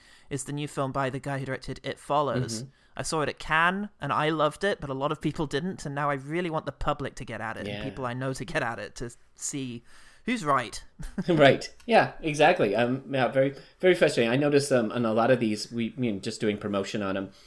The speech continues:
Speaker 2: you know, you go out there and you try to
Speaker 1: Mm.
Speaker 2: find, um, whether the companies have set up, uh, Twitter, Instagram, or Facebook pages or
Speaker 1: Mm.
Speaker 2: anything like that. And a lot of 'em, like, like this one, there was not a lot, just other people at the, at the
Speaker 1: Yeah.
Speaker 2: film festival mentioning it, but, you know, it's like it hasn't hit its, uh,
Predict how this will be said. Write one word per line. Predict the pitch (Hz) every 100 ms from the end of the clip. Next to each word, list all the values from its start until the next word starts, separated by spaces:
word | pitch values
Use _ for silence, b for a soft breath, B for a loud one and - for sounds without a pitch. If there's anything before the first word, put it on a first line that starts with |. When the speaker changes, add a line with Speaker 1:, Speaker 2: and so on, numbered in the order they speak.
| b b b
Speaker 2:
you | 110
know, | 107
you | 104
go | 113 104
out | 104
there |
and | 107
you | 95
try | 117
to | -
Speaker 1:
Mm. |
Speaker 2:
find, | - 107 107 104 - _ -
um, | 117 104 104 117
whether | 110 107
the | 104
companies | 117 98 101 98
have | 95
set | 107 95
up, | 101 -
uh, | 101 98 104 B B -
Twitter, | - 107 101 101
Instagram, | 95 - 110 104 98 98
or | 98
Facebook | - 92 - 95
pages | - 98 95 98 92 -
or | 110
Speaker 1:
Mm. |
Speaker 2:
anything | 147 104 107
like | 101 95
that. | 95 98
And | 98 98
a |
lot | 107 143
of | 262
'em, | 185 135
like, | 104 120 -
like | 123 131
this | 175
one, | - 117
there | 98
was | 107
not | 120 113 143
a |
lot, | 127 120 113 113 b b -
just | 143
other | 143 117 135
people | 143 127 117
at | 107 -
the, | 110 107 107
at | -
the |
Speaker 1:
Yeah. | 165 160 160 151
Speaker 2:
film | 117
festival | 131 113 - 104
mentioning | 98 95 110 - 117 98
it, | 95
but, | - 98 b b b _ -
you | 107
know, | 101 98
it's | 95 117 -
like | 95
it | 104
hasn't | 107 110 92
hit | 87 113
its, | - - - -
uh, | 90 92